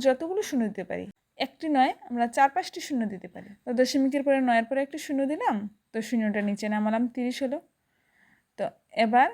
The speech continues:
পাঁচ ছয় তিরিশ, তো পাঁচ ছয় তিরিশ। তো বাহ্যের ঘরে একটি সংখ্যার আগে দশমিক আছে, ডান দিক থেকে আমরা ফলাফলও কি একটি সংখ্যার আগে দশমিক দিই। তো এখানে ফলাফল কত হলো? এক দশমিক পাঁচ ঘন্টা।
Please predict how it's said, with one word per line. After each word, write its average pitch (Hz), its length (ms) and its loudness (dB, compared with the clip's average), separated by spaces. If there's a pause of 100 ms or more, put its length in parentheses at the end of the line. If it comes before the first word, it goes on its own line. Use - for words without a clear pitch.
পাঁচ 247 220 -4
ছয় 320 240 -2
তিরিশ, 190 280 -8 (680)
তো 226 40 -2 (140)
পাঁচ 254 220 4
ছয় 294 240 0
তিরিশ। 269 280 -6 (560)
তো - 20 -12 (140)
বাহ্যের 233 440 4
ঘরে 254 220 4 (160)
একটি - 300 -12
সংখ্যার 302 320 -2
আগে 285 180 -2
দশমিক 277 380 0
আছে, 294 240 -2 (220)
ডান 226 260 2
দিক 247 160 -4
থেকে 311 240 -8 (420)
আমরা 220 240 0 (120)
ফলাফলও 233 520 -2
কি 311 120 -4 (220)
একটি 220 280 -8
সংখ্যার 269 240 0
আগে 269 140 0 (100)
দশমিক 214 380 -2
দিই। - 140 -20 (640)
তো - 20 -10 (100)
এখানে 269 300 0
ফলাফল 269 300 2
কত 311 240 -6
হলো? 381 140 -4 (500)
এক 220 220 -2
দশমিক 302 460 -4 (240)
পাঁচ - 220 -10 (340)
ঘন্টা। 208 360 0